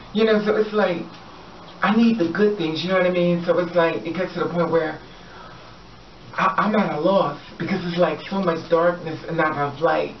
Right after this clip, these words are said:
you know what I mean? And someone can understand what I'm saying. It's just too much dark and I need some light coming in somewhere. Get a job and stuff. I don't even care if they know what I am. I, I really don't.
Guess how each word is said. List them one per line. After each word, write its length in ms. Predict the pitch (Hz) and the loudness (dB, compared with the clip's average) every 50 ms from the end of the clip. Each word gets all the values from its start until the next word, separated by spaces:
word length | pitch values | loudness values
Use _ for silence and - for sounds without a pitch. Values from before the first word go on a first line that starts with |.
| - | -8
you 140 | 165 175 185 | -4 -2 0
know 100 | 190 185 | 2 4
what 80 | 175 165 | 4 4
I 80 | 165 | 4
mean? 340 | 170 165 160 156 156 147 - | 2 0 -2 -2 -4 -4 -4
And 160 | 160 160 - | -6 -6 0
someone 280 | - 226 226 208 185 - | 0 2 2 2 0 0
can 100 | - - | 0 -2
understand 380 | 147 147 147 135 127 131 131 | -2 -2 -4 -4 -2 -2 -2
what 100 | 139 135 | -2 -2
I'm 80 | 131 127 | -4 -4
saying. 320 | 143 143 135 131 131 - - - - - - - - - - - | -4 -4 -4 -4 -4 -6 -10 -14 -16 -18 -20 -20 -20 -16 -2 0
It's 160 | 214 214 - | 2 2 2
just 260 | 202 185 - - - | 0 -4 -6 -8 -8
too 100 | - 208 208 | -2 -2 0
much 260 | 185 165 - - - - | 0 0 -2 -4 -6 -8
dark 320 | 170 156 151 151 151 - - | -4 -2 -2 -2 -2 -4 -6
and 100 | 151 147 | -6 -4
I 100 | 147 156 | -4 -2
need 220 | 160 165 165 165 | -2 -2 -2 -4
some 160 | 165 156 139 143 | -6 -8 -6 -4
light 300 | 156 156 156 - - - | -2 -2 -2 -2 -4 -6
coming 240 | 165 160 160 151 | -8 -6 -6 -6
in 240 | 151 151 147 147 - - | -6 -6 -6 -6 -6 0
somewhere. 500 | - 175 170 165 156 143 143 143 135 - - - - - - - - - - - - - - - - - - - - - - - - - - - - - - - - - - - - - - - - - - - - - - | 0 2 2 2 0 -2 -2 -4 -6 -8 -12 -16 -20 -20 -20 -20 -20 -20 -20 -20 -20 -20 -20 -20 -20 -20 -20 -20 -20 -20 -20 -20 -20 -20 -20 -20 -20 -20 -20 -20 -18 -18 -18 -18 -18 -18 -20 -20 -20 -20 -20 -20 -20 -10 -2
Get 200 | 143 180 175 170 | 2 2 4 4
a 40 | 165 | 4
job 380 | 165 165 156 151 156 160 160 170 | 2 2 2 4 2 2 0 0
and 140 | 170 - - | -2 -4 -4
stuff. 180 | - 160 160 | -4 -2 0
I 100 | 170 165 165 | 0 2 2
don't 140 | 175 170 170 | 2 2 0
even 160 | 165 170 156 | -2 -4 -4
care 160 | - 165 156 | -4 -4 -4
if 80 | 151 147 | -4 -4
they 80 | 147 | -6
know 100 | 147 147 | -6 -6
what 120 | 139 139 143 | -6 -6 -6
I 80 | 143 | -6
am. 280 | 147 147 151 160 160 160 | -6 -4 -4 -4 -2 0
I, 280 | 160 160 160 160 160 160 | 0 0 2 2 0 2
I 20 | |
really 240 | 165 170 160 - - - | 0 0 -2 -2 -4 -4
don't. 420 | 156 156 160 160 160 160 - - | -4 -2 -2 -2 -4 -6 -8 -12